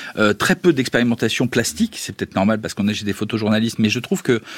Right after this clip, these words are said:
ceux qui effectivement arrivent à percer au milieu de ce brouillard et en deux images de nous toucher au cœur méritent quand même qu'on les cite. Je voudrais en, euh, citer quelques-uns. Euh, Julie Bourges, par exemple, dans ce projet, euh, Les eaux fortes,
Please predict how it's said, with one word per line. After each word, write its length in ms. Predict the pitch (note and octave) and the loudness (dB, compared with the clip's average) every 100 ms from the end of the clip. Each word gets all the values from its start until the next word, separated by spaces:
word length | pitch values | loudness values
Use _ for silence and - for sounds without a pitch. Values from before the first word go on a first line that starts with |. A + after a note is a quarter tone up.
| - | -16
ceux 240 | - - F3 | -8 0 2
qui 220 | F3 C3+ | 2 -2
effectivement 400 | B2 C3 C3+ C3 | -2 -6 0 2
arrivent 220 | C#3 F3+ | 4 2
à 60 | G#2+ | 2
percer 440 | - G#2+ - C#3 | 0 -2 0 2
au 80 | G2 | 4
milieu 240 | A2+ D#3 | 4 4
de 40 | C#3 | 2
ce 120 | A#2 | 0
brouillard 540 | G2+ G#2 G#2 G2 - - | 0 2 2 2 0 -6
et 120 | G2 | -4
en 80 | G2 | 0
deux 260 | B2 D#3+ C#3+ | 2 2 2
images 400 | C3 A#2+ A2 - | 0 2 0 -4
de 220 | G2+ F#2+ E2+ | 0 0 2
nous 160 | A2 | 2
toucher 300 | G#2+ B2 - | 2 0 2
au 80 | A2+ | 2
cœur 280 | - C#3+ E3 - - - | 2 0 -2 -8 -14 -4
méritent 300 | A#2 B2 D#3+ | 0 2 0
quand 120 | - A#2+ | 2 0
même 120 | B2+ | 2
qu'on 120 | A#2 | 0
les 100 | A2+ | 0
cite. 240 | - E3+ | 0 -2
Je 60 | B2+ | -2
voudrais 160 | G#2+ G#2+ | 0 0
en, 120 | G2 | 0
euh, 220 | D#2 D#2 | -2 -4
citer 240 | - A2+ | -6 -6
quelques-uns. 420 | A2 G#2+ A2+ C3 D#3+ - - - | -4 -2 0 0 -2 -6 -12 -2
Euh, 240 | G#2 G#2 G2 | 2 2 4
Julie 260 | C#3 C#3+ | 2 2
Bourges, 360 | B2+ C#3+ C#3+ - | 2 2 2 0
par 140 | G2+ | 0
exemple, 380 | G2+ G#2+ B2 A#2 | 0 0 0 0
dans 100 | G#2 | -2
ce 140 | - | -4
projet, 420 | F#2+ G#2+ G#2+ A#2 G#2+ | -4 -2 0 2 2
euh, 100 | F#2 | 2
Les 180 | F#2+ A#2 | 2 2
eaux 80 | |
fortes, 520 | C3 - B2+ - - | 2 2 0 -2 -18